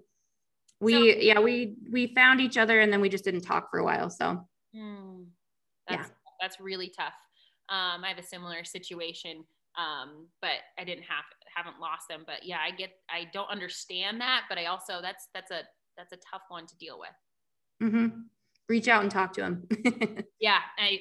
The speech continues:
Speaker 2: think that's a good advice, is always, um, you know, at least reach out to friends, family that have, um,
Speaker 1: Yep.
Speaker 2: have kind of some rougher background or, or things that have happened.
Speaker 1: Mm-hmm.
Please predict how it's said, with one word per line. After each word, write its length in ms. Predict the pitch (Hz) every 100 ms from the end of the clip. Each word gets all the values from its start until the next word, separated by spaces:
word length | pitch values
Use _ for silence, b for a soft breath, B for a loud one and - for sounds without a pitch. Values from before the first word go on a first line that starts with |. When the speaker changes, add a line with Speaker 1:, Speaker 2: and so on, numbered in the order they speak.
| 196
Speaker 2:
think 180 | 226 220
that's 200 | 196 202
a 80 | 175
good 120 | 196 175
advice, 440 | 170 165 165 -
is 240 | 160 156 - _ _ _ _
always, 480 | 170 180 185 180 175 -
um, 520 | 170 151 143 147 160 175 _ _
you 120 | 165
know, 100 | 143
at 140 | -
least 240 | 185 190 -
reach 240 | 165 -
out 200 | 143 123 - -
to 480 | 175 160 156 156 190 _ _ 165 _ _ _
friends, 440 | 185 170 175 - -
family 480 | 170 170 165 165 160
that 200 | 151 143 -
have, 300 | 156 151 151 151 170
um, 480 | 156 143 147 143 170
Speaker 1:
Yep. 120 | 190 165
Speaker 2:
have 80 | - _ _ _
kind 100 | 233
of 60 | 208
some 200 | 175 160
rougher 540 | 160 - 165 156 156 _ _ _ _ _
background 580 | 170 165 - 175 170 165
or, 60 | 160 120 170
or 40 |
things 260 | 170 170 170
that 80 |
have 100 | 156
happened. 460 | - - - - 175 _ _ _ _ _ _
Speaker 1:
Mm-hmm. 340 | 220 240 277